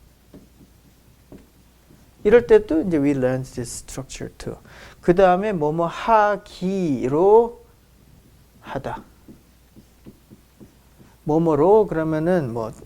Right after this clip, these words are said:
이제 when you choose one of several options 그러면 이제 we use this, 어, suffix 로 그러는데 뭐뭐 하기로 했어요. 그러면 decided to do something. 아, 저는 이번 여름 방학에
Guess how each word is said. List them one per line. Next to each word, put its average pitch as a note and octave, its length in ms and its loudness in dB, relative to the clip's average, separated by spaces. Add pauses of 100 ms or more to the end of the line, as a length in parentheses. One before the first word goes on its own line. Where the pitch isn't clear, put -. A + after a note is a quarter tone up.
(180)
이제 C3 140 -10
when C3 220 -4
you D#3 180 -6
choose A#3+ 480 -6
one C#3+ 200 -2
of C#3 160 -4
several D#3 420 -4
options C3 520 -10
그러면 C3 300 -8
이제 C3 100 -8
we B2+ 160 -6
use B2+ 280 -10
this, - 340 -12 (440)
어, A#2 420 -8 (160)
suffix D3 600 -8
로 C#3+ 340 2
그러는데 B2+ 400 -8
뭐뭐 C#3+ 240 -2
하기로 F#3+ 680 2
했어요. F3 540 0
그러면 C3 240 -8
decided D#3 800 0
to D3 220 -10
do F3+ 220 -2
something. C3+ 520 -8 (280)
아, - 160 -12
저는 C#3+ 340 -6
이번 C#3+ 380 -4
여름 B2+ 320 -8
방학에 A#2 560 -8